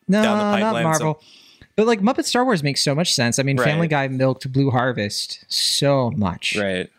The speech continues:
Speaker 1: You know? And Muppet sense of humor is so different. Like, there's so many ways to do it. You, and, like, I, it's funny, too, because, like, Muppets Babies, like, when I, I watched that when I was a baby, and I remember, like, some of the first times I ever saw, like, Star Wars jokes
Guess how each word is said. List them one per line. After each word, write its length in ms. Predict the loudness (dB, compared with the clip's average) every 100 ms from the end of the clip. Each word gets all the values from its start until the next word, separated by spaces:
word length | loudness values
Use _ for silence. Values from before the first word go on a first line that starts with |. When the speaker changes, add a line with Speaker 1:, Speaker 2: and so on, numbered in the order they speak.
| -2
Speaker 1:
You 120 | 0
know? 280 | 2 0 -2 -8 -10 -4
And 260 | -2 -2
Muppet 320 | 0 0 0 -2
sense 160 | -2
of 80 | 0
humor 240 | 0 2
is 100 | 2
so 100 | 0
different. 520 | -2 -2 -2 -2 -6 -6
Like, 140 | -4
there's 200 | -4 0
so 80 | 0
many 140 | 2
ways 260 | 2 0 -2
to 80 | -2
do 220 | 0 0
it. 160 | 0
You, 160 | -4 -6 -10 -4 0
and, 60 |
like, 120 | 0 0
I, 80 | -4
it's 260 | 0 -2
funny, 240 | 0 0 0
too, 160 | 0
because, 300 | 0 0 0
like, 160 | 0 0
Muppets 340 | 0 0 0
Babies, 720 | 0 0 -2 -4 -4 -4 -4 -4
like, 300 | -2 -2 0
when 360 | 0 2 0 -2
I, 160 | -2 -2
I 180 | -2
watched 260 | 0 -2 0
that 180 | -2 -2
when 120 | -2
I 60 | -2
was 120 | -2
a 40 |
baby, 680 | -4 -6 -4 -4 -4 -6 -6 -12 -20 _
and 140 | -4 -2
I 60 |
remember, 460 | 0 0 0 2 2
like, 340 | 2 2 -2
some 180 | -4 0
of 60 | 2
the 80 | 2
first 300 | 2 0 2
times 340 | 2 4 2
I 120 | 2
ever 160 | 2 0
saw, 260 | 0 0 0
like, 180 | 0
Star 340 | -2 0 2 2
Wars 280 | 0 -2 0
jokes 480 | -2 -2 -4 -6